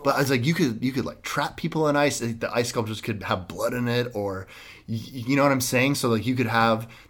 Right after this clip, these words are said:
these, this really powerful contrast of blood and snow, like you were talking about.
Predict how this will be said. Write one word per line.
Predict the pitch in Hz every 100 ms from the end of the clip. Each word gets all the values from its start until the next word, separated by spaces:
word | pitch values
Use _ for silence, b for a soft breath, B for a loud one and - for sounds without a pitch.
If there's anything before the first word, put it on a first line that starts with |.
| -
these, | 110 107
this | 113 117
really | 110 123 117
powerful | 113 - 123 113 110 110
contrast | - - 113 117 - 101 92 90 107
of | 95 - - -
blood | 107 76 90 95
and | 98
snow, | 143 147
like | 107 -
you | 87
were | 87
talking | 98 87 92 87
about. | 82 82